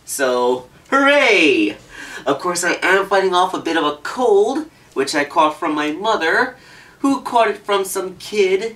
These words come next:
who was sitting next to her in the Star Wars movie, because she didn't want to sit in the front row with the rest of us, so she had to go a row back where she sat next to some stranger who gave her a cold. <clears throat>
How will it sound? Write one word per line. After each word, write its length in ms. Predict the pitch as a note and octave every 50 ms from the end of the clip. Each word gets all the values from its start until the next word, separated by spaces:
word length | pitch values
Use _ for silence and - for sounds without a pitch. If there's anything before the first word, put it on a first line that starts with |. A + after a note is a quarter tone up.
| - -
who 100 | - F3+ D#3+
was 180 | D#3+ D#3 D#3 -
sitting 260 | - D#3 D#3 D#3 D#3
next 240 | D#3+ E3+ E3+ - -
to 140 | F3 D#3+ D3+
her 260 | D3 D3 C#3+ D3 D3
in 120 | C#3 B2+
the 60 | B2
Star 400 | B2 - - - F3+ F3 F3 E3
Wars 280 | D#3 D#3 D#3 D3+ D3+ -
movie, 500 | D3 D3+ D3 C#3 D3+ G3 A#3 A#3+ A#3+ - - - - - - - - -
because 380 | - C4 - - B3+ A3+ G#3+ -
she 120 | - A3
didn't 200 | G#3 G#3 G3 F#3+
want 180 | F3+ F3+ F3+ F3+
to 80 | F3 -
sit 120 | - -
in 80 | E3+ E3+
the 80 | -
front 280 | - - F#3+ - D3 C3+
row 220 | E3+ F3 E3+ D#3+
with 140 | D#3+ D#3+ -
the 80 | F3 D#3
rest 240 | C#3 C#3 - -
of 100 | C#3 C3
us, 220 | C3+ C#3+ D3+ - -
so 160 | C3+ B2+ A#2+
she 180 | - - C#3+ C3+
had 140 | C3 B2+
to 80 | - B2+
go 160 | B2 B2+ B2+
a 80 | B2 A#2+
row 200 | C#3 D3 D3+ D3
back 320 | - D3 C#3 C#3+ D3 -
where 120 | C3+ B2 A#2+
she 140 | - B2+
sat 220 | A#2+ - C3+ B2 -
next 140 | B2 B2+ -
to 60 | C#3+
some 180 | - G3 G3+
stranger 760 | G3 - - - - A3 G#3 F#3+ F#3+ F#3+ E3 D#3 D#3+ D#3 D#3 -
who 280 | - D#3 C#3+ C3+ B2+ A#2+
gave 220 | A2+ A2 G#2+ G#2
her 180 | A2 G#2+ A2+ -
a 40 |
cold. 500 | - - - D3 C3+ B2 G#2+ - - - -
<clears throat> 640 | _ _ _ _ _ _ _ _ _ _ _ _ -